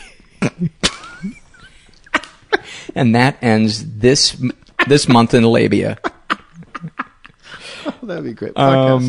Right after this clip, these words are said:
Speaker 2: Um, where are we? Um, uh, your turn. Your
Speaker 1: Uh,
Speaker 2: turn.
Speaker 1: my father getting emotional before he dies.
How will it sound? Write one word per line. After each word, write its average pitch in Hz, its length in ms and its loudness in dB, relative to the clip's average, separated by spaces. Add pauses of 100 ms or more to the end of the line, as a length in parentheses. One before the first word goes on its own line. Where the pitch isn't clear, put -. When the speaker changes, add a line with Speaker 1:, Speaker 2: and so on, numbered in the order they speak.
Speaker 2:
Um, 131 100 -6 (1600)
where 113 200 -2
are - 160 -8
we? - 200 -10 (760)
Um, - 580 -8 (1120)
uh, 131 60 -2 (140)
your 127 160 2
turn. - 260 -6 (300)
Your 107 80 -4
Speaker 1:
Uh, 104 540 0
Speaker 2:
turn. 110 80 -10
Speaker 1:
my 107 120 -2
father 120 320 0
getting 110 260 0
emotional 98 460 -4
before 87 300 -8
he 85 80 -10
dies. 82 560 -10